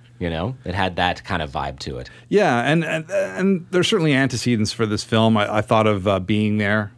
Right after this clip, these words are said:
Speaker 2: the, the Peter Sellers film, where, you know, he's just a simple gardener, but everyone thinks he's being really profound when he's talking about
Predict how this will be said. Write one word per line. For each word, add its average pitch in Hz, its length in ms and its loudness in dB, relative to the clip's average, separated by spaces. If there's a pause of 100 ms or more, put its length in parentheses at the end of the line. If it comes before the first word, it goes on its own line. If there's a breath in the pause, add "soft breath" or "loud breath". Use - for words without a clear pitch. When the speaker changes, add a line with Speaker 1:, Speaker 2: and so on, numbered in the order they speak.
Speaker 2:
the, 92 160 -2
the 87 100 -8
Peter 98 240 -2
Sellers 98 360 -2
film, 98 400 -2 (200)
where, 98 500 -2
you 104 120 -6
know, 92 80 -4
he's 90 260 -6
just - 240 -6
a 95 60 -6
simple 101 320 -4
gardener, 95 480 0
but 92 100 -2
everyone 95 460 -2 (240)
thinks 92 200 -4
he's 92 200 -6
being 92 320 -4
really 92 180 -4
profound 90 560 -6
when 90 100 -4
he's 85 120 -8
talking 85 260 -4
about 87 240 -4